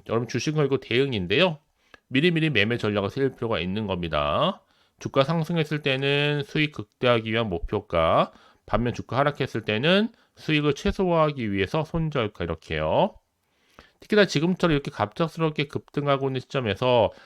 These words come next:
앞으로 예스이사가 또 가지고 있는 여러 가지 이슈나 또 시-, 시가총액을 뛰어넘을 수 있는 모멘텀이 나와줄 텐데, 아, 여지껏 고점에 물려 있어요, 단단하게. 그런 분들 계신다면 제가 앞으로 여러분들 위한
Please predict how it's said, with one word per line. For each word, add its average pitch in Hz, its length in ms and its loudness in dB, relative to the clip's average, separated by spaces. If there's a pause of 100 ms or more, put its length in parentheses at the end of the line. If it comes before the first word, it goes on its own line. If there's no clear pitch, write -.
(160)
앞으로 147 400 2
예스이사가 127 800 0
또 117 80 -6
가지고 120 400 -2
있는 117 160 0
여러 104 160 2
가지 143 420 2 (480)
이슈나 135 840 4
또 107 80 0
시-, - 180 -4 (120)
시가총액을 165 840 -2
뛰어넘을 175 400 0
수 151 220 -4
있는 127 360 -2 (360)
모멘텀이 139 480 2
나와줄 101 480 2
텐데, 92 720 0 (380)
아, 131 80 2
여지껏 143 300 0
고점에 170 480 0
물려 165 540 0
있어요, 135 720 2
단단하게. 104 720 -2
그런 117 200 -2
분들 107 140 -2
계신다면 95 400 -4
제가 90 280 -6
앞으로 107 260 4
여러분들 95 400 0
위한 123 300 2